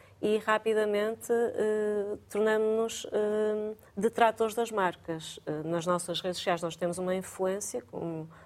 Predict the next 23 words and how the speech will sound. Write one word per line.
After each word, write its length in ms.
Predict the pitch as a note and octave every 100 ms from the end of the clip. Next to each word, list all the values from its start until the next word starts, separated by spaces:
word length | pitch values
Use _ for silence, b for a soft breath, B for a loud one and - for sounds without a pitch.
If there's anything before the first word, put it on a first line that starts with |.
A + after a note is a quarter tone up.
| b
consumidores, 640 | F#3 F3 F3+ F3 E3 - -
eh, 80 | D#3+
cidadãos 480 | D#3 E3+ E3+ F#3 F#3+
que 360 | - G#3+ G#3+ G#3+ B B B B
não 280 | F#3+ G3 G3
havia 500 | F3+ F3+ F#3+ G3+ -
antigamente. 580 | F3+ E3+ F#3 F3+ E3+ D#3 -
Mas, 280 | F#3 F3+ - - -
pegando 180 | G3+ G3+
no 80 | G#3
caso 300 | G#3+ G#3+ G3
da 100 | G#3+
Dove, 300 | F3 D3 - - _ B B B B B -
claramente 560 | G3 G3 G3 G3 F3 F#3
é 60 |
uma 140 | F3+ F#3+
marca 420 | F#3 E3+ - E3 -
que 100 | E3+
soube 380 | - - G3 F3+
construir, 480 | F3+ F3 - F3 A3
foi 180 | - F#3
uma 120 | F#3
estratégia, 680 | - F#3 F3+ E3+ D#3+ E3